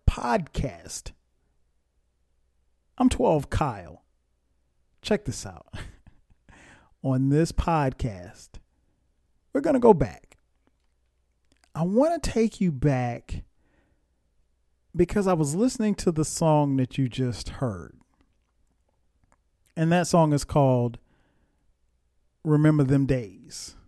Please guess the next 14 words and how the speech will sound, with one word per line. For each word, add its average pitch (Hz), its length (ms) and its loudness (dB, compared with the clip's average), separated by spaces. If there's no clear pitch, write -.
Um, 131 540 -2
song 135 360 -4
by 131 80 -2
my 131 120 0
man 127 300 -2
Beanie 131 320 0
Siegel. 165 720 2
And 120 100 -8
he 117 140 -4
had 117 340 -8
Eve 151 340 -2
on 131 180 -2
the 117 80 -6
hook. - 520 -6